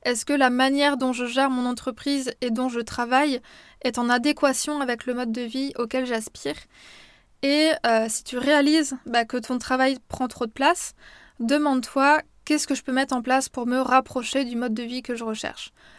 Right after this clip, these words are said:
Par exemple, ça peut être bloquer une demi-journée toutes les semaines dans ton emploi du temps pour prendre soin de toi,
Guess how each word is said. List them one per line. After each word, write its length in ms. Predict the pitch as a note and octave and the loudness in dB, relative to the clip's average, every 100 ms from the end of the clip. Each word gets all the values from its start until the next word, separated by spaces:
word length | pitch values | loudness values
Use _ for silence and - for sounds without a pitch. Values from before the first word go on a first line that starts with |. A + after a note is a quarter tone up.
| _ | _
Par 100 | - | 0
exemple, 540 | B3 A#3 C4 C#4+ - - - | 0 2 0 0 -4 -12 -10
ça 180 | A3+ A#3+ | -6 -4
peut 140 | A#3+ | -2
être 220 | B3 - - | -4 -4 -8
bloquer 440 | A3+ B3+ C4+ D4 | -2 0 2 2
une 100 | C#4+ | 2
demi-journée 600 | C4+ B3 B3+ B3 A#3+ C#4 | 2 0 0 0 0 0
toutes 240 | C4+ F4 - | 0 -2 0
les 100 | D4 | 0
semaines 300 | - B3+ C4+ | 0 -2 0
dans 140 | B3+ | -2
ton 180 | A3+ A#3 | -4 -4
emploi 240 | A#3+ A3+ C4+ | -4 -2 -4
du 140 | B3 | -4
temps 320 | - B3+ C#4+ - | -4 -2 -4 -8
pour 160 | C4 | -12
prendre 280 | - C#4 C#4 | -6 -4 -2
soin 240 | - B3+ | -4 -4
de 60 | B3 | -4
toi, 300 | - A#3+ C4 | 0 0 0